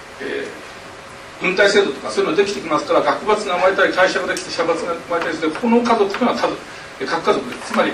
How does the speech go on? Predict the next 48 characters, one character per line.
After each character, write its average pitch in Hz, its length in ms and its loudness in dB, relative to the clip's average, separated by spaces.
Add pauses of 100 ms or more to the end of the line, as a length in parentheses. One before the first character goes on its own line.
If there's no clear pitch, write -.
(420)
え 139 340 4
ー、 135 360 -2
血 233 160 2
縁 247 160 10
集 240 220 2
団、 180 180 2
遅 196 180 -2
延 220 120 2
集 220 200 -2
団、 - 180 4
核 - 180 -2 (100)
家 214 120 4
族、 - 320 -4
そ 247 120 0
れ 254 100 4
で 254 60 8
今 269 160 10
の 208 200 4 (220)
情 185 100 4
報 196 80 8
化 - 120 4
社 196 120 2
会 151 220 2
で、 - 260 4 (480)
え 135 300 4
ー、 123 40 -2
な 165 120 4
ん - 40 2
て 120 100 -8
い - 20 -10
う - 40 -6
か 120 60 -2
な、 139 160 -2 (540)
今、 175 160 0
一 - 80 -2 (100)
人 185 340 -2
所 202 200 4
在 185 240 4
が、 - 180 6
あ - 220 -4
の、 131 240 -2
日 151 80 0
本、 - 180 -2
東 165 200 -2
京 180 80 0
で - 80 2
す - 100 -6
と 135 100 0